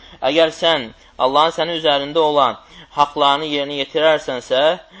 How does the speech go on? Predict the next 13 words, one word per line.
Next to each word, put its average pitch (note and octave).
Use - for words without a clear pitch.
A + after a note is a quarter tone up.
e, B2+
təqva D#3
haqlarını C#3
yerinə C3+
yetirərsənsə D#3+
və E3
bundan E3
sonra D#3+
sənin E3
öz D3+
işlərin D3
barəsində C#3+
düşünmə. C3+